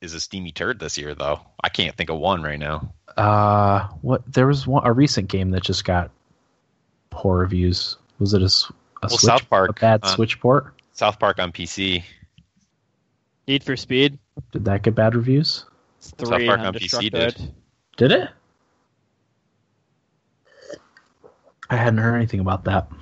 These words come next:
Speaker 1: Are you talking about South Park or Need for Speed?
Speaker 2: South, South Park.
Speaker 1: Oh, yeah, buggy.
Speaker 2: Really? Hmm.
Speaker 1: Buggy mess. And there was another one, too. Recent, like, last week or two.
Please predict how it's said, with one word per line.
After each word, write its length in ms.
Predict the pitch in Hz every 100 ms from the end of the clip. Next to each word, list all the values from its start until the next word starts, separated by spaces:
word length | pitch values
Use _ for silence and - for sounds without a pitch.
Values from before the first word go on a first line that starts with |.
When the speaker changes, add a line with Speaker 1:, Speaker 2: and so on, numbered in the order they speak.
| - - - - _ _ _ _ - _ _ _ _ _ _ _ _ _ _ _ _ _ _ _ _ _ _ _ _ _ _
Speaker 1:
Are 80 | -
you 60 | 110
talking 160 | 120
about 120 | 107 92
South 240 | 110 113
Park 180 | 147 131
or 60 | 95
Need 180 | 92
for 80 | 87
Speed? 260 | 85 87 82
Speaker 2:
South, 280 | 117 107 -
South 240 | 113 104
Park. 300 | 98 87 - _ _ 87
Speaker 1:
Oh, 160 | 87 _ _
yeah, 240 | 107 110
buggy. 420 | 92 87 98 95 92 _ _ _ _ _ _ _
Speaker 2:
Really? 220 | - 95 117 117 _ _ _
Hmm. 60 | 101
Speaker 1:
Buggy 200 | 87 87
mess. 500 | 87 82 - - - - - _ _ _ _ _ _
And 140 | 101
there 80 | 101
was 120 | 104
another 280 | 98 104 104
one, 180 | 82 80
too. 320 | 78 90 82 78 _ _ _ _ _ _ _ _ _
Recent, 400 | 92 95 - 76
like, 180 | 85 78
last 320 | 82 80 78
week 300 | 76 80 -
or 80 | 78
two. 260 | - -